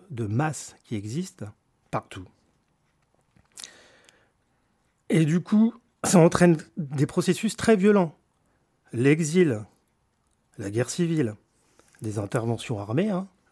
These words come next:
des États, le terrorisme, les politiques d'expulsion,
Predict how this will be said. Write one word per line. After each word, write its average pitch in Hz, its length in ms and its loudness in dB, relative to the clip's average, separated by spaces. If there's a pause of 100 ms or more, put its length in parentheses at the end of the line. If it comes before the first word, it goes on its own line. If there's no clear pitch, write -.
des 104 180 -10
États, 160 300 -8 (480)
le 107 140 -6
terrorisme, 104 760 -6 (840)
les 117 80 -4
politiques 120 480 -6
d'expulsion, 139 640 -2